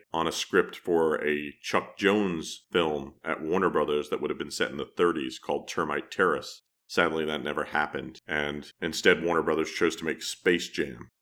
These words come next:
I've seen Space Jam, it's fine, but boy, would I have preferred Termite Terrace. The film was directed by Joseph James Dante Junior, better known as Joe Dante. Dante was born in nineteen forty-six. He's a filmmaker,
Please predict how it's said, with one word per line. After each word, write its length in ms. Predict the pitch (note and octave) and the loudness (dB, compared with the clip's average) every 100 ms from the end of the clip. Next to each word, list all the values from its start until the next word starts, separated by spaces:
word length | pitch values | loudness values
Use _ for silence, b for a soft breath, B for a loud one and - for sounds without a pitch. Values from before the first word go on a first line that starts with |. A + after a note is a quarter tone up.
| - | -4
I've 100 | F#2+ | -2
seen 220 | - A2+ | 4 2
Space 340 | G#2 - D#2 - | 4 4 2 2
Jam, 260 | E2 D2 | -2 -2
it's 140 | F2 - | -4 -6
fine, 380 | D#2 D2 C#2+ D2 | -4 -4 -6 -2
but 320 | E2 D2+ - - | -2 -2 -4 2
boy, 200 | F#2 D#2 | 6 6
would 100 | D#2 | 4
I 80 | D#2 | 4
have 180 | D2+ - | 2 0
preferred 420 | D#2+ - D2+ D2+ | -8 -2 -2 -2
Termite 360 | - D#2+ D2 C#2+ | -2 -2 -2 -2
Terrace. 380 | D2+ C#2+ - - _ _ - | -2 -2 -4 -14 _ _ -10
The 200 | E2+ F#2 | -2 2
film 340 | F#2+ B2 A#2 | 6 6 8
was 140 | G2 - | 4 2
directed 500 | G2 G2+ - F#2 D#2 | 2 2 2 0 2
by 440 | D#2+ D2+ D2+ C#2 - | 2 2 2 -2 -6
Joseph 500 | - F2 F2+ F2 D2+ | 0 2 4 0 0
James 520 | - E2+ E2+ D#2+ D#2 | 0 4 4 2 -2
Dante 400 | - D#2+ D#2 D2+ | -2 -2 0 -2
Junior, 460 | D2 D2+ D2+ F#2 - - | 0 -2 -2 -4 -6 -4
better 220 | D2 D2+ | -2 0
known 220 | D2+ D2 | 0 0
as 280 | C#2+ C#2 - | -2 -4 -8
Joe 220 | - D2+ | 0 0
Dante. 440 | D2+ C#2+ C#2 D2+ - _ _ - | 2 -2 -2 -6 -6 _ _ -4
Dante 340 | E2+ F2 F#2+ E2+ | 0 2 4 4
was 160 | E2 | 2
born 240 | E2 E2+ E2 | 0 0 0
in 100 | D#2+ | 0
nineteen 480 | D#2+ D#2+ E2 D#2 | -2 -4 -6 -6
forty-six. 800 | - D#2+ D2+ - G#2 - - - - | -2 -4 -2 -2 -2 -2 -8 -8 -10
He's 200 | D#2 C#2+ | -10 -4
a 180 | C#2+ B1+ - | -4 -4 0
filmmaker, 600 | F2+ F2+ E2 F2 E2 | 2 2 2 2 0